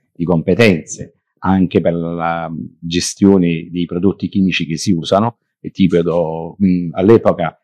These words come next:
eh, usavamo l'ossido di etilene per la sterilizzazione della biancheria. Ricordo un impianto che andammo a comprare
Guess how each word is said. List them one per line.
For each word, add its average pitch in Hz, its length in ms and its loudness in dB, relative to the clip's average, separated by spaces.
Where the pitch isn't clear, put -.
eh, 85 220 -6
usavamo 90 500 -2
l'ossido 95 340 2
di 87 100 0
etilene 92 440 2
per 80 160 -12
la 82 380 -2
sterilizzazione 90 800 0
della 85 220 -2
biancheria. 85 520 -4
Ricordo 90 360 0
un 87 140 -2
impianto 90 540 0
che 82 80 -10
andammo 82 260 -6
a 82 60 -14
comprare 87 560 -2